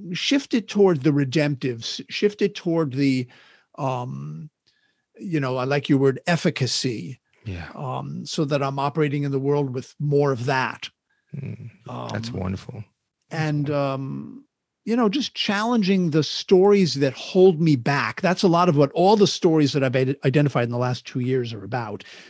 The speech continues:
Speaker 1: There are stories that I've come up against that are holding me back from wanting to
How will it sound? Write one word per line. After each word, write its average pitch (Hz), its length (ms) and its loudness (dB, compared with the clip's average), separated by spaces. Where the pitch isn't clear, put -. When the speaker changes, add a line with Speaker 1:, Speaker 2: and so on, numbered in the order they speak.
Speaker 1:
There 160 120 4
are 143 40 4
stories 175 500 4
that 147 100 2
I've 143 140 2
come 151 180 2
up 143 140 0
against 139 320 -4
that 139 100 -2
are 147 60 -2
holding 165 640 2
me 170 100 6
back 131 480 -2
from 156 280 4
wanting 156 320 6
to 143 220 2